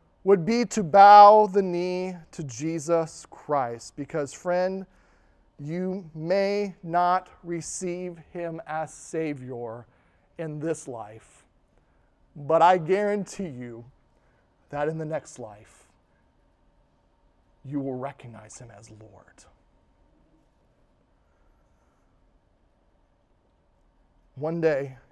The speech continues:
you will. So I ask you, if you have not received him as Savior, today can be your day of salvation.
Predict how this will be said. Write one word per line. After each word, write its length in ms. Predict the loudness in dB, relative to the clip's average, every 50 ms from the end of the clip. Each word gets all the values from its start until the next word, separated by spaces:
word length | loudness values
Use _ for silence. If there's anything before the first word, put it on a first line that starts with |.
| _ _ -20
you 220 | -16 -14 -12 -12
will. 380 | -12 -12 -14 -14 -16 -18 -20 -20 _ _ _ _ _ _ _
So 160 | -12 -8 -4
I 80 | -2 0
ask 340 | 0 0 0 -2 -4 -10 -16
you, 240 | -14 -14 -14 -16 -18 _ _ _ _ _ _ _ _ _ _ -20 -20 _ _ -12
if 200 | -12 -12 -12 -12
you 140 | -10 -10 -10
have 300 | -8 -6 -6 -6 -4 -6
not 340 | -6 -6 -6 -6 -6 -8 -8
received 540 | -10 -10 -10 -12 -14 -12 -12 -12 -12 -12 -14
him 260 | -18 -20 -18 -18 -18 -18
as 240 | -20 -20 -20 -20 -20
Savior, 760 | -20 -20 -20 -20 -20 -18 -18 -20 -20 -20 -20 -20 -20 -20 -20 _ _ _ _ _ _ _ _
today 640 | -20 -20 -20 -14 -12 -12 -12 -12 -14 -20 -20 -20 _ _ _ _ _ _ _ _ _ _ _ _ _ _ _ _ _ _ _ _ _ _ _ _ _ _ _ _ _
can 420 | -20 -16 -12 -10 -8 -8 -8 -8
be 160 | -6 -8 -8
your 300 | -6 -6 -4 -4 -4 -4
day 500 | -6 -8 -12 -14 -14 -16 -18 -20 -20 -20 _ _ _ _ _ _ _ _ _ _ _ _ _ _ _ -20
of 120 | -20 -18
salvation. 760 | -16 -14 -14 -12 -12 -14 -16 -18 -20 -20 -20 -20 -20 -20 -20